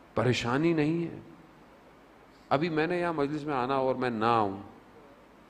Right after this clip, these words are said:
आप बोलेंगे, "कहाँ रह गए मौलाना?" इधर देखेंगे, उधर देखेंगे, कोई घड़ियां देखेंगे, कोई यहाँ देखेंगे,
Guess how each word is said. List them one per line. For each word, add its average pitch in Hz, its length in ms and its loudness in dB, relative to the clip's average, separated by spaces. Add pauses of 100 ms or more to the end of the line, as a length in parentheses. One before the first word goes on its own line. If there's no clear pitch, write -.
(260)
आप 101 140 4
बोलेंगे, 113 380 4
"कहाँ 127 300 -2
रह 208 120 0
गए 180 140 -4
मौलाना?" 151 480 -4 (460)
इधर 143 200 0
देखेंगे, 123 560 -4
उधर 127 200 -4
देखेंगे, 120 460 -4
कोई 101 140 -8
घड़ियां 107 340 0
देखेंगे, 113 440 -2
कोई 92 220 -6
यहाँ 123 160 -2
देखेंगे, 113 340 -4